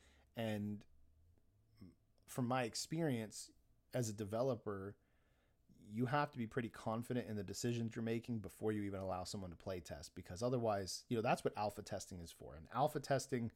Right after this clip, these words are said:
I probably won't talk about until it's over, because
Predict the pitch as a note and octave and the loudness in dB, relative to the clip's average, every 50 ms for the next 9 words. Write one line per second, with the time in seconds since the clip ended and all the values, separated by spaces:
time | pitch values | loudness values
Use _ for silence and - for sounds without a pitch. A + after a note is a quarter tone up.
0 | - - - - - - - - - - G#2 A#2+ A#2+ - C#3+ B2+ B2+ C3+ B2 A#2 | -8 -18 -20 -20 -20 -20 -20 -20 -12 -4 -4 -2 4 4 6 6 8 6 6 6
1 | A2+ G2 F#2+ - - A#2 G#2+ - C#3+ B2+ C3 B2 B2 - G#2 G#2 - A2+ G2+ F#2+ | 2 0 0 2 2 2 4 2 2 4 4 4 4 2 -2 -4 -4 -2 -4 -4
2 | F2 - E2 F2 F2 D#2 - - - - _ _ _ _ _ _ _ _ _ _ | -4 -6 -6 -8 -8 -8 -10 -14 -18 -20 _ _ _ _ _ _ _ _ _ _
3 | _ _ _ _ - A2 G#2+ - - A2 G#2 G2+ G2 F#2+ F2 | _ _ _ _ -2 -2 0 2 4 4 4 4 2 0 -4